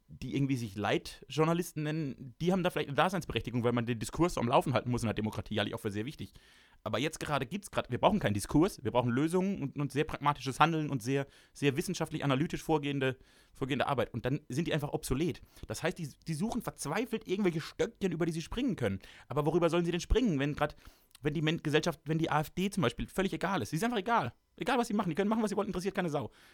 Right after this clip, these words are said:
Weil's nicht relevant ist. Also die Relevanzschwelle in Deutschland ist so hoch, dass Menschen, die bisher über so kleine Stöckchen springen konnten, beruflich überhaupt Riesenprobleme haben. Weshalb die jetzt versuchen, wenn Sonneborn sowas sagt, sagen, "Oh Gott, das geht gar nicht, weil ich muss hier meine Position bewahren." Und das geht halt nicht mehr.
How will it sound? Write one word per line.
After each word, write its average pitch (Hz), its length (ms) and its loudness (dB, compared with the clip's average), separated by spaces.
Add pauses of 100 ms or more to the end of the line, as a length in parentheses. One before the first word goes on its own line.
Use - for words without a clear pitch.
(140)
Weil's 147 180 -2
nicht 202 160 0
relevant 175 340 2
ist. - 200 -10 (180)
Also 117 160 -6
die 131 100 0
Relevanzschwelle 139 640 2
in 160 60 -2
Deutschland 143 320 0
ist - 160 -6
so 151 200 0
hoch, 190 240 -2 (260)
dass 127 160 -4
Menschen, 202 400 0
die 165 80 -6
bisher 151 220 0
über 143 100 0
so 143 80 2
kleine 131 160 0
Stöckchen 185 360 -4
springen 202 280 -4
konnten, 202 260 -2
beruflich 190 480 -2
überhaupt 160 300 -2
Riesenprobleme 185 580 0
haben. 95 180 -2
Weshalb 175 340 -6
die 185 60 -4
jetzt 175 140 -2
versuchen, 135 480 -2 (120)
wenn 131 180 -2
Sonneborn 156 440 2
sowas 139 260 -2
sagt, 147 300 -6 (280)
sagen, 139 180 -6
"Oh 143 60 0
Gott, 147 220 -4
das 127 140 -6
geht 139 140 -2
gar 143 140 2
nicht, 170 120 2
weil 127 120 4
ich 139 60 -2
muss 143 120 2
hier 139 100 2
meine 139 160 2
Position 139 640 0 (200)
bewahren." 165 500 0 (600)
Und 127 140 -4
das - 100 -8
geht 240 140 -4
halt - 80 -4
nicht 90 100 -6
mehr. 92 140 -6